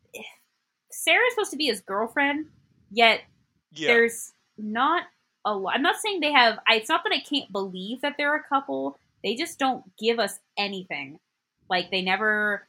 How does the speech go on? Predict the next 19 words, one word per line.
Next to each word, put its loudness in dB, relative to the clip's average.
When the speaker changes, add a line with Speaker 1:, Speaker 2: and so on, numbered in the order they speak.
Speaker 1:
are -6
holding -8
hands. 0
They -6
never -4
kiss. 0
There's -6
never -2
really -6
anything -6
between -12
them. -6
And 4
they 4
kinda 4
came -2
off 2
to -10
me, -6